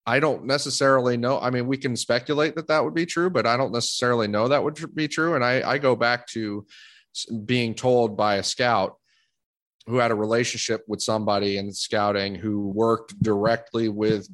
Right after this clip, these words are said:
both Nick Caserio, both, all three, Nick Caserio, Chris Grier, and Brian Flores, and said specifically, "Nick will try to fuck them."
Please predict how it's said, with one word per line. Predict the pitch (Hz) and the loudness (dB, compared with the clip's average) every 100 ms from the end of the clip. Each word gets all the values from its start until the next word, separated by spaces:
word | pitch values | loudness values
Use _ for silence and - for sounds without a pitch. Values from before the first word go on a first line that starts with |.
| - | -4
both | 107 101 - | -2 -2 -2
Nick | 110 107 - | -4 -4 -6
Caserio, | 107 113 107 104 107 104 104 - - | -4 0 2 2 2 2 0 -4 -12
both, | 101 98 95 107 110 95 | -12 -12 0 2 2 0
all | 104 | -2
three, | 101 113 101 92 | 0 0 0 -2
Nick | 101 107 | -4 -6
Caserio, | 104 - 110 107 104 98 | -6 -4 0 2 0 -2
Chris | - 101 | -4 -6
Grier, | - 104 104 101 | -6 -2 0 0
and | 95 92 | -2 -4
Brian | 98 98 95 | -2 -2 -4
Flores, | 92 101 90 87 - _ _ _ _ _ _ _ - _ _ _ _ - | -6 -2 -2 -4 -12 _ _ _ _ _ _ _ -20 _ _ _ _ -2
and | 113 107 | -2 0
said | - 131 120 101 | 0 2 2 0
specifically, | 95 - 113 - 131 120 - 107 98 95 92 _ _ _ _ _ _ _ _ _ _ _ | -4 -6 -6 -2 0 -2 -2 -2 -2 -2 -8 _ _ _ _ _ _ _ _ _ _ _
"Nick | 98 113 135 156 - - _ _ _ _ | -4 0 0 -2 -10 -20 _ _ _ _
will | 101 107 117 117 113 113 - | -4 2 4 4 2 -2 -6
try | - 104 101 101 | -2 0 2 -2
to | - 107 | -4 -8
fuck | 98 - 90 - - | -6 -4 -4 -6 -8
them." | 85 - | -8 -8